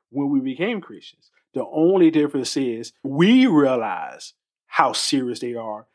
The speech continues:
now as a result of having God's Holy Spirit living in us, convicting us, and compelling us to do the right thing. So even though we're under construction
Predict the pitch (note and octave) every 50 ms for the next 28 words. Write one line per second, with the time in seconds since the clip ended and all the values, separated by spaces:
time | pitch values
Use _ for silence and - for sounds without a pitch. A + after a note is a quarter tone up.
0 | _ _ _ G#2+ A2+ B2 C3 C#3 C#3 C#3 C3 C3 C3 A#2 A#2+ A#2 A2+ G#2+ G2+ G#2
1 | A#2 A#2 A2+ A2 - - A2 - - - - B2 A#2+ A2+ A2+ A2 G#2+ - A2 G#2
2 | G2+ G2+ - - B2 A2 G#2+ G2+ G#2 G#2+ - - - A#2 G#2 G2+ - - G#2 A#2
3 | D3 E3+ E3+ D#3+ D#3 D3 C#3 C3 C3 C3 B2+ B2 - - _ - - _ _ -
4 | - A#2+ A2 G#2+ G#2 - C#3 C#3+ C#3 - D3+ C#3 C3 B2+ A#2+ A#2 A#2+ - - -
5 | _ _ _ - G#2+ G#2+ - A2 A2 A2 - - C#3 C3 B2+ B2 A2+ A#2 A2 -
6 | - - G#2 G#2+ A2 G#2+ G2 G2+ G2+ G2 F#2+ F#2 F#2 E2 - _ _ _ _ _
7 | _ _ _ _ _ _ _ _ _ _ _ _ _ _ - - E3+ D#3+ D#3 D3
8 | C#3+ C#3 - - _ _ _ _ _ _ _ _ _ _ _ _ - E3+ A3 A3+
9 | A#3+ A3 A3 A3 A3 A3 A3 - - G3 F#3+ F#3+ F#3 - F3+ D#3+ - - A3 G3+
10 | F#3+ - - B2+ B2 A#2+ B2+